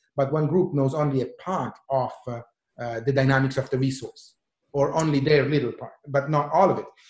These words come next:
And so they have to connect to others. But at the same time, the, the wider the problem, the wider the scale, the more the stakeholders, the diversity of the stakeholders, the more also you incur into what we call, what are called representational gaps.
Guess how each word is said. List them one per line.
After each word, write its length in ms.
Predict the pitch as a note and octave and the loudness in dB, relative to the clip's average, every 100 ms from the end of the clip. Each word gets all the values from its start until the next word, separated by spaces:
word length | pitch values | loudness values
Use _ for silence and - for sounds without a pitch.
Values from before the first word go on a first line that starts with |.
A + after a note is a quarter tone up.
| - | -14
And 80 | C3+ | -6
so 120 | D3+ | 0
they 120 | D3+ C#3 | 4 4
have 180 | D#3+ | 4
to 80 | - | 0
connect 360 | - B2+ C3+ - | -4 -2 -2 -4
to 80 | D#3 | -4
others. 280 | D3+ - - _ _ | -4 -8 -16 _ _
But 100 | D3+ | 0
at 80 | D3+ | 0
the 80 | D#3 | 0
same 200 | F3 D#3 | -2 0
time, 260 | G3 G3 D3 | 2 4 4
the, 420 | C#3+ C#3+ C#3 D3 | 2 2 0 -2
the 60 | |
wider 460 | C3 C#3+ G3 F#3+ C#3+ | 0 4 4 6 4
the 100 | C3 | 2
problem, 420 | - D3 C3 C3 | -2 -2 -2 -4
the 80 | B2 | -4
wider 260 | C3+ D3+ B2+ | -2 -2 -4
the 80 | |
scale, 480 | - - G#3+ E3 B2+ - _ _ | -8 2 4 4 0 -8 _ _
the 140 | C3 C#3 | -4 2
more 300 | D3 F3 D3+ | 4 4 2
the 80 | |
stakeholders, 720 | C3 D3+ C#3+ C3+ C3 B2+ B2 - | 0 0 0 0 -4 -2 -6 -6
the 120 | A2+ | -6
diversity 540 | B2 A#2 F#3 G3+ - | -4 -2 2 2 0
of 80 | B2 | -6
the 100 | B2 - | -6 -6
stakeholders, 380 | B2 A#2+ A#2+ - _ _ | -6 -6 -8 -10 _ _
the 120 | C#3 | 0
more 300 | D#3 E3+ A3+ | 2 4 4
also 520 | A3+ G#3+ A3+ - C#3 B2+ | 4 4 4 4 2 2
you 340 | B2+ C#3+ C#3+ _ _ | 0 -2 -4 _ _
incur 520 | E3+ D3 - F#3+ D3+ - | -8 -6 0 0 0 -2
into 220 | E3+ D3+ | -6 -4
what 240 | D3 D3+ C#3 | -2 -4 -4
we 60 | |
call, 420 | B2+ E3+ D3 B2 | -6 0 0 0
what 140 | C3+ C3+ | -4 -4
are 140 | B2+ | -4
called 280 | - F#3+ C3+ B2+ | 0 0 2 -2
representational 680 | - B2 B2 C3+ B2+ A#2 A2+ | -6 -6 -4 -4 -4 -6 -6
gaps. 520 | B2 - - - - | -8 -8 -16 -20 -20